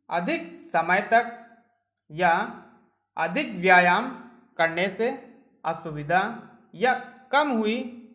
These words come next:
क्षमता को कहते हैं। जकड़,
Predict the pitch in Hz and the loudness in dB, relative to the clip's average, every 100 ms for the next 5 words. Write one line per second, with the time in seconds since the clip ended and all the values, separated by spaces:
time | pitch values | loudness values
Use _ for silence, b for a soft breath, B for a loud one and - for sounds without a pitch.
0 | _ 170 165 185 185 175 156 135 135 131 | _ -8 -4 4 4 4 -4 -10 -14 -18
1 | 131 - - _ _ _ _ _ _ _ | -18 -20 -20 _ _ _ _ _ _ _
2 | _ _ _ _ - 135 160 160 190 | _ _ _ _ -20 -10 -6 -2 0